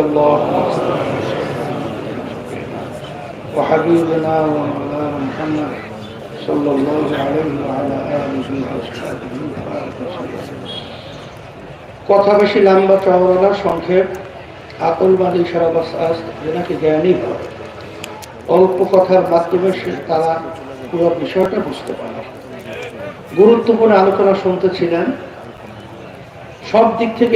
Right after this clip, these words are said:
আলহামদুলিল্লাহ আলোচনা হয়েছে। তবে বিশেষ করে কুড়িগ্রামবাসী আমার ভাইদেরকে বলবো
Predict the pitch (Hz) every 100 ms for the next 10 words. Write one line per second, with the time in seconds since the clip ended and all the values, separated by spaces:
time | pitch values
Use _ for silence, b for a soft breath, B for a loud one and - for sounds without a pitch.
0 | 202 190 196 196 196 185 185 180 190 175
1 | 143 147 - - - - - - - -
2 | - - - - - 180 208 160 - -
3 | - - - - - - - - - -
4 | - - - 170 175 226 226 - 220 220
5 | 220 208 196 202 202 202 196 190 - 190
6 | 185 185 185 - - - - 156 170 185
7 | 175 190 170 175 156